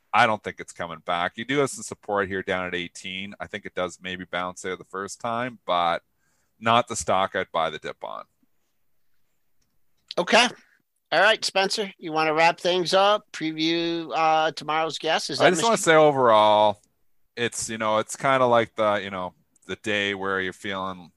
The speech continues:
Speaker 1: uh, you know, you're coming in, if you're a long only trader and you're like, "Wow, this market's a mess." I mean, it has paid again and again and again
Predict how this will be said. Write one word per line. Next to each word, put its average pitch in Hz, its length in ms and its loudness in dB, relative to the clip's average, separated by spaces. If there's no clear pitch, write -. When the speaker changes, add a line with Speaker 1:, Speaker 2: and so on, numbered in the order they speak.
Speaker 1:
uh, 87 360 -8
you 82 120 -14
know, 90 100 -10
you're 92 140 -8
coming 107 340 -6
in, 107 260 -6
if 101 120 -14
you're 85 100 -8
a 87 40 -6
long 104 340 -4
only 101 200 -10
trader 101 460 -4
and 92 80 -12
you're 87 100 -12
like, 82 220 -10
"Wow, 67 500 -12
this - 120 -20
market's 101 420 -4
a - 40 -18
mess." - 500 -20
I 101 120 -2
mean, 117 180 0
it 120 80 0
has 107 140 -4
paid 151 520 2
again 113 440 -2
and 110 100 -8
again 104 360 -4
and 95 120 -10
again 104 640 -6